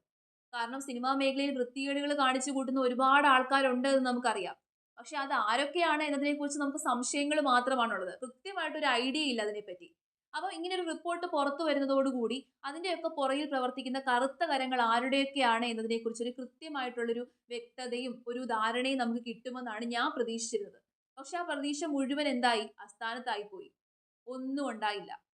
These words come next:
ഈ റിപ്പോർട്ട് പുറത്തു വന്ന സമയത്ത് എനിക്ക് പുച്ഛവും ദേഷ്യവുമാണ് തോന്നിയത്. കാരണം ഈ റിപ്പോർട്ടിൽ പറഞ്ഞു വെക്കുന്ന കാര്യങ്ങൾ ഈ നാട്ടിലുള്ള ഓരോ കുഞ്ഞിനും അറിയാവുന്ന കാര്യങ്ങളാണ്. ജനറൽ ആയിട്ടുള്ള കുറെ കാര്യങ്ങൾ പറഞ്ഞു വെക്കുന്നു. പ്രമുഖരുടെ പേരൊന്നും തന്നെ പുറത്തു വിടുന്നില്ല, അത് മറച്ചു വെച്ചേക്കുന്നു.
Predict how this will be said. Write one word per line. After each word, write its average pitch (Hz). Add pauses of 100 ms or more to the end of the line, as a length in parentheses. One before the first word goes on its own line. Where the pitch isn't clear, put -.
(400)
ഈ 262
റിപ്പോർട്ട് 262
പുറത്തു 277
വന്ന 285
സമയത്ത് 277
എനിക്ക് 262
പുച്ഛവും 269
ദേഷ്യവുമാണ് 247
തോന്നിയത്. 202 (420)
കാരണം 240
ഈ 339
റിപ്പോർട്ടിൽ 311
പറഞ്ഞു 294
വെക്കുന്ന 320
കാര്യങ്ങൾ 302
ഈ 302
നാട്ടിലുള്ള 302
ഓരോ 285
കുഞ്ഞിനും 302
അറിയാവുന്ന 285
കാര്യങ്ങളാണ്. 277
ജനറൽ 247
ആയിട്ടുള്ള 302
കുറെ 277
കാര്യങ്ങൾ 269
പറഞ്ഞു 240
വെക്കുന്നു. 220 (360)
പ്രമുഖരുടെ 277
പേരൊന്നും 254
തന്നെ 247
പുറത്തു 226
വിടുന്നില്ല, 214
അത് 247
മറച്ചു 247
വെച്ചേക്കുന്നു. 208